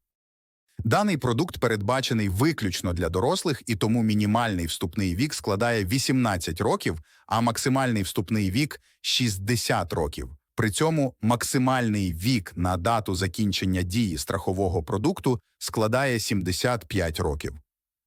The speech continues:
Договір страхування може укладатися на строк десять, п'ятнадцять та двадцять років або до досягнення віку в п'ятдесят, п'ятдесят п'ять, шістдесят та шістдесят п'ять років.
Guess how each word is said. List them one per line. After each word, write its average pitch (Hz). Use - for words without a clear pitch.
Договір 101
страхування 120
може 104
укладатися 87
на 85
строк 82
десять, 139
п'ятнадцять 90
та 87
двадцять 80
років 147
або 123
до 127
досягнення 92
віку 127
в -
п'ятдесят, 87
п'ятдесят 82
п'ять, 135
шістдесят 120
та 117
шістдесят 95
п'ять 73
років. 71